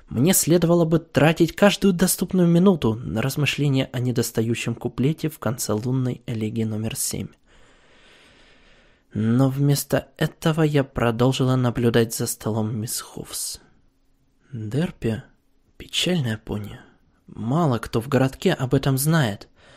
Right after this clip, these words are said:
Большинство грешит тем, что судит о поневильской почтальонке по её лицу. И на мне самой лежит та же вина, но лишь потому, что за множеством попыток узнать о ней больше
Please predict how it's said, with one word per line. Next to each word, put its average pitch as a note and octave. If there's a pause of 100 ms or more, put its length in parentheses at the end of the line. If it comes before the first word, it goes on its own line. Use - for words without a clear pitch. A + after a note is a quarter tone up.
(300)
Большинство F3
грешит D3
тем, G#3
что -
судит F3
о -
поневильской D#3
почтальонке C3+
по -
её C3
лицу. B2 (720)
И F#2+
на A2+
мне C3
самой D3
лежит A#2
та C#3+
же B2
вина, C#3 (500)
но B2+
лишь F3
потому, F3+
что -
за E3
множеством F3
попыток F3
узнать E3+
о D#3+
ней D#3+
больше D#3+